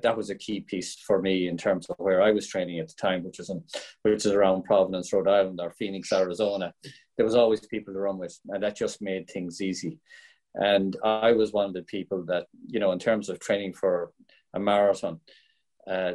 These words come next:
there was days where you'd run reasonably easy,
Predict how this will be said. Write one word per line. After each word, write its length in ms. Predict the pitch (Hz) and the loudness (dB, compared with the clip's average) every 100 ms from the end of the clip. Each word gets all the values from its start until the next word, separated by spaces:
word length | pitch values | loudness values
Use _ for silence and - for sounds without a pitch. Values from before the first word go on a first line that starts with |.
| 92 | 0
there 160 | 110 | 0
was 120 | 104 | 0
days 420 | 104 113 110 104 - | 0 2 2 0 -2
where 140 | 98 | -2
you'd 260 | 95 92 95 | -2 -4 -2
run 280 | 95 92 92 _ _ - | 0 -2 -8 _ _ -8
reasonably 480 | 113 107 90 87 92 | -4 -4 -4 -4 -2
easy, 360 | 117 143 143 | 0 0 -2